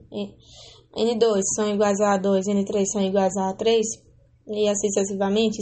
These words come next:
são iguais, tarará. O número de permutações possíveis é dado por.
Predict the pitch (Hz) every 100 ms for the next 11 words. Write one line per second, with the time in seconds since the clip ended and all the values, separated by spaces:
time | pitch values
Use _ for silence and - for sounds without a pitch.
0 | - 202 190 196 190 185 - 202 202 185
1 | - - - 254 285 302 302 269 269 247
2 | 247 220 - 247 - 226 214 214 214 208
3 | 214 277 - 262 226 196 -